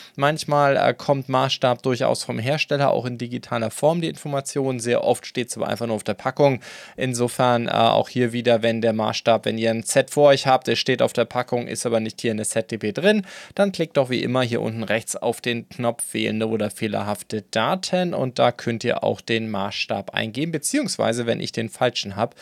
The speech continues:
auch hier korrigieren lassen. Nicht vergessen, am Schluss auf den Save-Knopf drücken. So, jetzt legen wir mal los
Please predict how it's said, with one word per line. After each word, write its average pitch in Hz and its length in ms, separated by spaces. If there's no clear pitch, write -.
auch 185 200
hier 117 260
korrigieren 110 720
lassen. 120 560
Nicht 123 220
vergessen, 113 480
am 120 100
Schluss 104 420
auf - 180
den 110 140
Save-Knopf 120 520
drücken. 95 420
So, 160 260
jetzt 139 220
legen 202 140
wir 180 80
mal 156 100
los 214 240